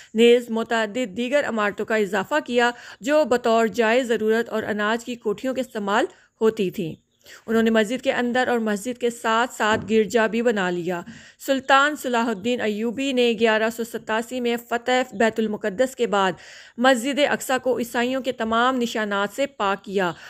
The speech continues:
और महराब और मस्जिद को दोबारा तामीर किया। इक्कीस अगस्त उन्नीस सौ उनहत्तर को एक ऑस्ट्रेलवी यहूदी डेनिस माइकल रोहान ने किबला अव्वल को आग लगा दी, जिससे मस्जिद अक्सा तीन घंटे तक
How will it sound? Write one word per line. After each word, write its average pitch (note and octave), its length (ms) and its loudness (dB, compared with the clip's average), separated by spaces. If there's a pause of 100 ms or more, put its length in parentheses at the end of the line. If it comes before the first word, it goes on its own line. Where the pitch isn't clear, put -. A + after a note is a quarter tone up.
(160)
और A3+ 120 4
महराब A3+ 640 4
और G#3+ 160 -2
मस्जिद A3 340 -4
को B3+ 120 -2
दोबारा G#3 440 0
तामीर G#3 460 0
किया। E3 420 -8 (1600)
इक्कीस D#4+ 420 0
अगस्त C4 480 2
उन्नीस C#4 280 -2
सौ D4 140 2
उनहत्तर C4 360 0
को C#4 140 0
एक C#4 320 2
ऑस्ट्रेलवी B3 460 2
यहूदी B3 440 2
डेनिस C4 380 -2
माइकल A#3 480 0
रोहान B3 460 0
ने G#3 200 -2 (540)
किबला D4+ 280 4
अव्वल C4+ 340 2
को D#4 100 -2
आग A#3+ 300 2
लगा G#3 300 0
दी, E3+ 420 -6
जिससे A#3 300 0
मस्जिद A3+ 440 2
अक्सा A#3+ 320 0
तीन C4 400 -6
घंटे A#3+ 300 0
तक A#3+ 180 -4